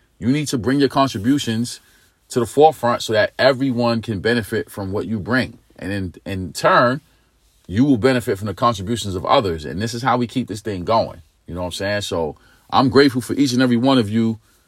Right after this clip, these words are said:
uh, that support and rock, uh, with this podcast. Y'all know we've been going hard since March sixth of twenty eighteen. We slowly, slowly approaching, uh,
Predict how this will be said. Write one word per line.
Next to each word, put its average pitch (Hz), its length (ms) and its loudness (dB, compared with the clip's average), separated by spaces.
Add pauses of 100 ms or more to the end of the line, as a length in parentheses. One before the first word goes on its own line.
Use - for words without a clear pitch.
(180)
uh, 87 280 -2
that 98 160 -2
support 127 580 4
and 95 200 -6
rock, 113 280 2 (380)
uh, 90 180 -6
with 120 200 2
this 135 160 0
podcast. 123 720 4
Y'all 104 120 -2
know 123 140 2
we've 117 200 0
been 107 140 -4
going 107 260 2
hard 107 400 4
since 98 420 -8 (420)
March 98 260 4
sixth - 460 0 (280)
of 82 140 -8
twenty 117 320 4
eighteen. 120 600 2 (120)
We 92 140 -8
slowly, 120 600 4
slowly 113 400 0
approaching, 107 640 0 (600)
uh, 60 320 -8